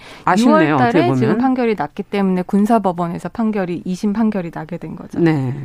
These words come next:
Speaker 1: 그럼 군사법원에 어떻게 보면 제 식구 감싸기냐 하는 비판도 나올 수도 있을 것 같기도 하고. 지금 재판부가 납득할 만한 판단을 한 것인가? 두 분은 어떻게 보시는지 먼저 정 교수님께 좀 여쭤보죠.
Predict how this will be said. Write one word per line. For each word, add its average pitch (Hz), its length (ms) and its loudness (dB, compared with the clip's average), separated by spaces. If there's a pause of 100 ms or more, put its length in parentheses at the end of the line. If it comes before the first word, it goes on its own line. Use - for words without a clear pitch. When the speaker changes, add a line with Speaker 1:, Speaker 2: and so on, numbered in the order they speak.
(160)
Speaker 1:
그럼 233 220 4
군사법원에 240 960 6
어떻게 220 400 2
보면 214 400 2
제 170 200 -2
식구 226 480 -2
감싸기냐 208 800 2
하는 220 220 2
비판도 190 640 0
나올 151 240 4
수도 160 200 -4
있을 127 200 -4
것 139 120 -4
같기도 123 340 -6
하고. 147 420 -6 (600)
지금 214 140 0
재판부가 214 480 2
납득할 220 500 -2
만한 226 300 0
판단을 240 400 0
한 240 180 -4
것인가? 147 560 -2 (340)
두 214 160 -2
분은 233 300 2
어떻게 143 340 -2
보시는지 165 800 -2
먼저 185 240 -2
정 190 140 0
교수님께 190 380 -4
좀 156 200 -4
여쭤보죠. 123 500 -6